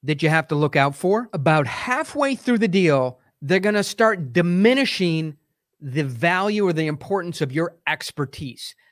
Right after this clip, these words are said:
They know other people who can do the same thing as you. They can do a lot of what you do internally, and they're sort of chipping away at the big value package that you have and trying to really say, "You only offer this one very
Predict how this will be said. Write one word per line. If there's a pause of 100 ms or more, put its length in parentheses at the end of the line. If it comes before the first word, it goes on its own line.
(140)
They
know
other
people
who
can
do
the
same
thing
as
you. (260)
They
can
do
a
lot
of
what
you
do (100)
internally, (320)
and
they're
sort
of
chipping
away (220)
at
the
big
value
package
that
you
have (280)
and
trying
to (280)
really
say,
"You
only
offer
this
one
very